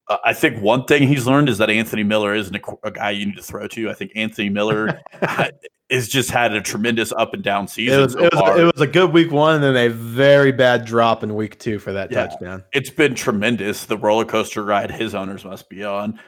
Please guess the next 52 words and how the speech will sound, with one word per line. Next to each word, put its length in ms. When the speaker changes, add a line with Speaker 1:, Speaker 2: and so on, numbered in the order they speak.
Speaker 1:
Um, 480
I 120
think 300
that 200
Allen 260
Robinson 540
probably 320
eats 240
this 160
game. 240
I 80
think 240
Mitch 380
can 120
also 260
use 220
his 180
legs 320
more. 360
Uh, 320
just, 420
just 200
on 140
the 80
same 240
note 140
Evan's 300
on, 160
though, 120
just 180
so 80
everybody 260
is 140
aware, 420
if 260
it's 300
Ryan 240
Tannehill 460
in 60
your 120
league, 280
you 280
need 220
to 80
pick 220
him 140
up 200
and 120
start 340
him 200
this 220
week. 300